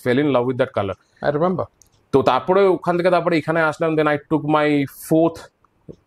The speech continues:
Speaker 1: Thunderbird। এখানে যেটা আছে এখনো রয়েছে, so এখন ওটা দেখলে একটু বিস্ট লাগে, because I modified,
Speaker 2: হুম।
Speaker 1: আহ, মানে সামনে ফেরিং টেরিং করে সা-, মানে লেগ গার্ডগুলো একদম ব্রড,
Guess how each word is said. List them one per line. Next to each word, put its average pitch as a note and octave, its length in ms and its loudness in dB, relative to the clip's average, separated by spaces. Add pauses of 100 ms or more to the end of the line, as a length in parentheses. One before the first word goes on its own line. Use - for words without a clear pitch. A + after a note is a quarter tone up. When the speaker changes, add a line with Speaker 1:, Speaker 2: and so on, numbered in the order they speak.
Speaker 1:
Thunderbird। D3 480 2 (560)
এখানে D#3 240 2
যেটা D3 180 2
আছে C#3 140 0
এখনো D#3+ 280 2
রয়েছে, C3 340 -2 (320)
so C3 140 2
এখন B2 220 0
ওটা C#3 140 -2
দেখলে C#3 180 -2
একটু C#3+ 140 -2
বিস্ট C3+ 360 0
লাগে, B2+ 120 4
because B2+ 260 2
I A#2+ 40 -2
modified, A#2+ 640 0
Speaker 2:
হুম। B2+ 320 -6
Speaker 1:
আহ, A2+ 300 0
মানে A2+ 180 -2
সামনে A#2+ 480 0 (640)
ফেরিং A#2+ 240 2
টেরিং B2 320 0
করে A#2+ 300 0
সা-, A#2+ 260 -2 (140)
মানে A2+ 320 0
লেগ A#2+ 240 0
গার্ডগুলো B2+ 320 0
একদম B2 340 -4 (360)
ব্রড, C#3 560 0